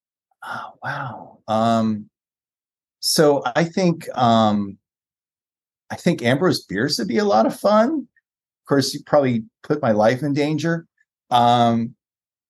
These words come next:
let's see. I think I, I'm kind of fascinated by Daphne du Maurier,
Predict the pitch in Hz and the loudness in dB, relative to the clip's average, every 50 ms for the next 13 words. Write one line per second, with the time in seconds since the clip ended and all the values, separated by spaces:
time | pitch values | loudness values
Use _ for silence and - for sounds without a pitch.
0 | _ _ _ _ _ _ _ _ _ _ _ _ _ - 156 147 151 - - - | _ _ _ _ _ _ _ _ _ _ _ _ _ -4 -2 -2 -2 -2 -2 -4
1 | - - 143 123 101 92 87 - - _ _ 120 135 139 - - 185 170 151 131 | -2 -2 0 0 -2 -4 -6 -10 -14 _ _ -8 -8 -8 -4 -2 0 0 0 0
2 | 127 - _ _ _ _ - - - - _ - - _ _ _ - 160 151 - | -4 -6 _ _ _ _ -16 -16 -16 -16 _ -20 -20 _ _ _ -4 -4 -4 0
3 | - 247 302 381 - - 143 123 127 131 131 - 147 143 139 131 117 104 98 98 | 0 2 2 2 2 2 2 2 2 2 2 0 0 2 2 2 2 0 0 0
4 | 104 104 113 - - 127 110 107 98 90 87 82 85 92 98 107 110 113 127 139 | 0 2 2 0 -2 -4 -4 -4 -2 -2 -2 -2 0 0 0 0 2 2 0 0
5 | 147 | -2